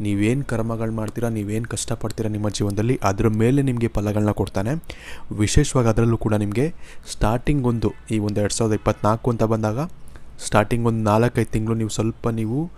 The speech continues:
ಹುಷಾರಾಗಿರಬೇಕಾಗತ್ತೆ. ಜುಲೈ ನಂತರ, ಜುಲೈ ನಂತರ ನಿಮಗೆ ತುಂಬ ಒಂದು ಒಳ್ಳೆಯ ಒಂದು ಚೇಂಜಸ್ ಅನ್ನೋದು ನಿಮಗೆ ಕಾಣುತ್ತೆ. ನಿಮ್ಮ ಒಂದು ಕೆಲಸದ ವಿಚಾರದಲ್ಲಾಗ್-, ಆದರೂ ಆಗಲಿ ಅಥವಾ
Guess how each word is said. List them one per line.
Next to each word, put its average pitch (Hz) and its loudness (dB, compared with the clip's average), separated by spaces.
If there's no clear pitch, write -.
ಹುಷಾರಾಗಿರಬೇಕಾಗತ್ತೆ. 110 0
ಜುಲೈ 131 8
ನಂತರ, 123 6
ಜುಲೈ 123 4
ನಂತರ 127 2
ನಿಮಗೆ 117 2
ತುಂಬ 117 0
ಒಂದು 120 4
ಒಳ್ಳೆಯ 107 4
ಒಂದು 104 0
ಚೇಂಜಸ್ 107 -4
ಅನ್ನೋದು 104 -4
ನಿಮಗೆ 104 -2
ಕಾಣುತ್ತೆ. 104 2
ನಿಮ್ಮ 101 0
ಒಂದು 104 0
ಕೆಲಸದ - 4
ವಿಚಾರದಲ್ಲಾಗ್-, 104 2
ಆದರೂ 107 0
ಆಗಲಿ 104 -2
ಅಥವಾ 107 -2